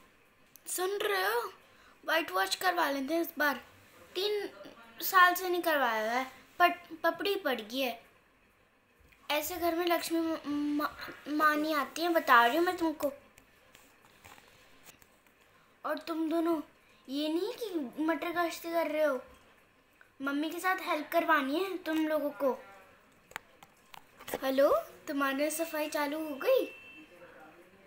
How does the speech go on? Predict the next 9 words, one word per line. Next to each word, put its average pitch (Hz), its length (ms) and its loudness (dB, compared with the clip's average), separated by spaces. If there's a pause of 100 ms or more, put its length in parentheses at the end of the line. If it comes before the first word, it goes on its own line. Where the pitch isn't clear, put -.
(520)
कर 262 80 -8
दी 262 280 -10
तुमने? 427 400 -10 (2000)
मैंने 226 200 -18
तो 226 140 -18
अभी 233 160 -12
शुरू 233 420 -10
नहीं 285 120 -4
करी। 311 380 -4